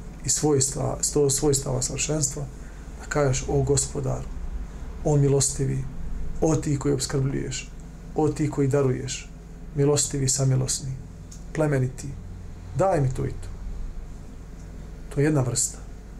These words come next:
Druga vrsta, da prepoznaš među ljudima dobrog čovjeka, za kojeg smatraš da je blizak Allahu Đelešanu. Da je dobar čovjek, salih.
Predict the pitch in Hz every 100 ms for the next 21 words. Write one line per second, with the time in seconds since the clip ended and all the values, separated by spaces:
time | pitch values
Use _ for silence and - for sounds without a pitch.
0 | - - - 175 208 170 165 147 - 156
1 | - - - - - - - - - -
2 | - 143 160 - 208 233 214 190 156 160
3 | 143 147 160 196 196 190 196 175 147 135
4 | 165 135 127 - 135 - - - - 143
5 | 135 143 - 170 208 - 190 185 170 -
6 | - - - - 151 139 170 147 131 135
7 | 135 139 135 127 123 123 131 131 127 -
8 | - - - - - - - - - -
9 | - - - - - - - - - -
10 | - - - - 135 151 131 131 - 123
11 | - - - 147 139 127 -